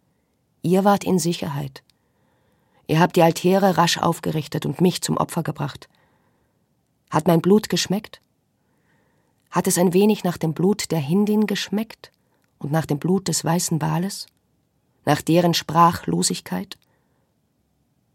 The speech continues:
Wohl euch, ihr werdet viel geliebt und es wird euch viel verziehen. Doch vergesst nicht, dass ihr mich gerufen habt in die Welt, dass euch geträumt hat von mir, der anderen,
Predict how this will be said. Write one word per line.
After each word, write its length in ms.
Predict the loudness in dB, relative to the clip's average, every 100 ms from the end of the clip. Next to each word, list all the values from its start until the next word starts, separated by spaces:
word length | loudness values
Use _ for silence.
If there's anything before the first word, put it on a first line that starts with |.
| _ _ _
Wohl 320 | 0 6 6
euch, 440 | 6 2 0 -4 -18 _ _ _ _ _ _ _ _ _ _
ihr 160 | 0 4
werdet 260 | 4 2
viel 300 | -4 0 0
geliebt 520 | 2 0 0 -4 -10 -18 _ _ _ _
und 80 | -4
es 100 | 0
wird 140 | 2 2
euch 160 | 0
viel 200 | -2 -2
verziehen. 600 | -2 -4 -4 -4 -4 -6 _ _ _ _ _ _ _ _ _ _ _ _ _ _ -8
Doch 120 | -4
vergesst 440 | -2 0 -2 -2
nicht, 160 | -4 -4
dass 140 | -4
ihr 160 | 0 2
mich 220 | 2 0
gerufen 540 | -4 -2 -2 -2 -4
habt 260 | -2 -6 -8
in 120 | -8
die 160 | -6 -6
Welt, 340 | -8 -10 -16 -20 _ _ _ _ _
dass 180 | -8 0
euch 220 | 0 0
geträumt 560 | -2 -6 0 0 0 -2
hat 120 | -8
von 240 | -4 -4 -4
mir, 300 | -4 -8 -14 -12
der 160 | -10 -6
anderen, 500 | -6 -6 -6 -8